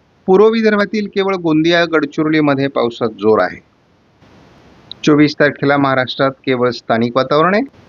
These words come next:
कोकण, विदर्भात पंचवीस तारखेला जोरदार पावसाळी परिस्थिती आहे. बंगालच्या उपसागरात एखादं कमी दाबाचं क्षेत्र पंचवीस नंतर तयार होईल आणि ते महाराष्ट्राच्या पावसाची गरज भागवेल, ही केवळ अपेक्षा आहे.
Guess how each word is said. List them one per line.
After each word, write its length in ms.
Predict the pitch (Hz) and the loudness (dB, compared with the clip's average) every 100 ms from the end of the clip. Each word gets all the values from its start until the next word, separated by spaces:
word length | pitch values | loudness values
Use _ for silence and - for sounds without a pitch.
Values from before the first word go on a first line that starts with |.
| - - - - - - | -20 -20 -20 -20 -8 -2
कोकण, 340 | 135 170 165 | 0 2 2
विदर्भात 420 | 156 143 139 139 139 - | 2 2 0 -2 -2 -4
पंचवीस 420 | 127 120 139 - | -4 -4 -6 -2
तारखेला 360 | 120 - 123 | -4 -2 -4
जोरदार 500 | 120 110 113 117 131 | -2 -2 -2 0 0
पावसाळी 420 | 139 135 127 139 135 | 0 0 0 0 0
परिस्थिती 440 | 139 135 139 143 | 0 -4 -4 -2
आहे. 260 | 135 151 302 - _ - - - | 0 -2 -8 -12 _ -20 -14 -2
बंगालच्या 380 | 165 196 208 214 | 2 2 2 -2
उपसागरात 420 | 190 196 180 185 | 0 0 2 0
एखादं 300 | 175 170 160 | 0 0 -2
कमी 220 | 156 151 | 0 0
दाबाचं 320 | 147 143 139 143 | 0 0 -2 -4
क्षेत्र 400 | - 143 135 139 | -4 -4 -2 -2
पंचवीस 420 | 131 120 127 123 | -2 -2 -6 -6
नंतर 300 | 127 120 127 | -4 0 -2
तयार 260 | 123 120 151 | 0 0 0
होईल 340 | 156 180 180 | 2 0 2
आणि 220 | 117 135 | 0 0
ते 200 | 135 143 | 0 0
महाराष्ट्राच्या 640 | 139 123 131 - 135 127 123 | 0 0 -2 -4 -6 -2 -2
पावसाची 520 | 120 113 - 120 135 | 0 -4 -4 -6 -2
गरज 280 | 120 123 117 | 2 0 0
भागवेल, 500 | 117 139 165 117 90 - _ _ _ _ - | -2 0 2 0 -2 -12 _ _ _ _ -18
ही 320 | - 170 180 | -4 -2 -2
केवळ 580 | - - 143 139 143 139 | -6 -2 0 4 2 2
अपेक्षा 480 | 117 131 120 - 101 | -2 -4 -6 -6 -6
आहे. 180 | 80 | -8